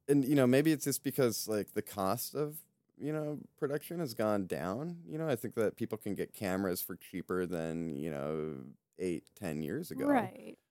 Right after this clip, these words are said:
Speaker 2: And we're
Speaker 1: Um,
Speaker 2: also kind of in this golden age of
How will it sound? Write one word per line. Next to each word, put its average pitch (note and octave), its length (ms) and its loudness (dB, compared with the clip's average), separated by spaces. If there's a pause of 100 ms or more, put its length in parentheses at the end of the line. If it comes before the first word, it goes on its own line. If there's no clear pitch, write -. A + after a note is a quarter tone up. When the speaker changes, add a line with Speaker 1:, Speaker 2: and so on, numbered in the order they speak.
(140)
Speaker 2:
And G#3 360 8
we're C#4 140 10
Speaker 1:
Um, C4+ 60 12
Speaker 2:
also C4+ 340 8
kind A3+ 280 -6
of G#3 140 -8
in G3+ 140 -6
this G#3 240 -8 (120)
golden F#3 440 -10
age F#3 320 -10
of F#3+ 60 -16